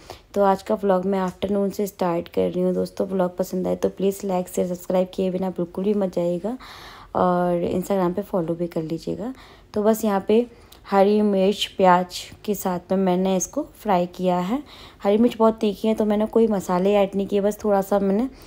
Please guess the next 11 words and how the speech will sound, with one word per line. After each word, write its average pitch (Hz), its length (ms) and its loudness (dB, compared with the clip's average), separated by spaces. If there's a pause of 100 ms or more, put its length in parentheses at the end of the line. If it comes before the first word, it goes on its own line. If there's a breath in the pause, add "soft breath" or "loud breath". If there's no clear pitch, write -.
(260 loud breath)
हल्दी 202 240 4
powder 185 320 2
ऐड 175 240 0
किया 180 260 0
है 185 160 -2
और - 240 4
salt 170 380 2
ऐड 160 260 2
किया 170 200 0
है 196 220 -2 (1600 loud breath)
और 185 540 6